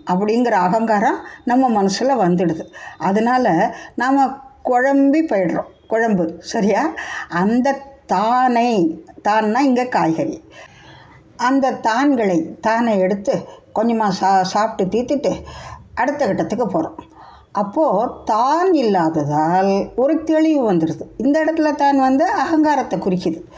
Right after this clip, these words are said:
அதாவது ரசமான மனநிலை, அதுதான் ரசம்.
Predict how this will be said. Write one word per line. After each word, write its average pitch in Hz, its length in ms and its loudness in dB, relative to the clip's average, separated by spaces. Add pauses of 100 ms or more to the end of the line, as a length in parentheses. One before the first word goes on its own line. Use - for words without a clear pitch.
(560)
அதாவது 269 760 2
ரசமான 277 920 2
மனநிலை, 175 920 2
அதுதான் 185 640 0
ரசம். 180 420 -2